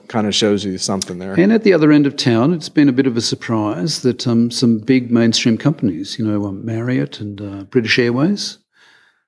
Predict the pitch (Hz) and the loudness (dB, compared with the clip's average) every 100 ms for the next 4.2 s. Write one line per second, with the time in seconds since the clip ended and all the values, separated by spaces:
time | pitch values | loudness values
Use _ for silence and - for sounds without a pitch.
0 | _ _ 113 104 107 101 139 123 160 196 | _ _ -6 -4 -2 -2 2 2 4 2
1 | 143 107 113 113 117 117 107 117 - - | 0 2 2 4 4 2 0 -8 -18 -2
2 | 113 127 117 113 113 120 - 117 110 104 | 4 4 4 0 -2 -6 0 2 4 2
3 | 104 98 107 - - 98 - - 104 110 | 0 -2 -2 -2 -6 -2 0 2 2 2
4 | 139 110 | -2 -4